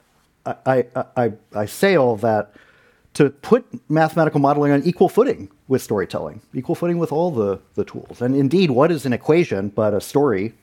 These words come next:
where the characters are variables? <laughs> Um, so I'll mention two, two equations that I think are useful. They're both profoundly imperfect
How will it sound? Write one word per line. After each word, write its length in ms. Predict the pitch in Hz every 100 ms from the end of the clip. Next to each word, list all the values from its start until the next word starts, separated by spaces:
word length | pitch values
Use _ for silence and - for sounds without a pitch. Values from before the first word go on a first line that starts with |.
| _ _ _ _ -
where 100 | 120
the 80 | 107
characters 460 | - 117 107 107 98
are 60 |
variables? 580 | 101 127 92 - - - -
<laughs> 40 | _ _ _ - - 120 - -
Um, 340 | 120 107 104 -
so 100 | 151
I'll 100 | 147
mention 280 | 165 165
two, 420 | 143 180 190 190 185
two 160 | - 185
equations 540 | - 147 123 120 127
that 100 | 135
I 100 | 110
think 320 | 117 120 104
are 320 | 120 104 101 - _ - _ -
useful. 760 | 127 226 247 - 90 127 180
They're 160 | - 123
both 480 | 117 147 220 - -
profoundly 880 | - - - - 175 208 202 156 139
imperfect 840 | 127 110 - 143 143 185 - -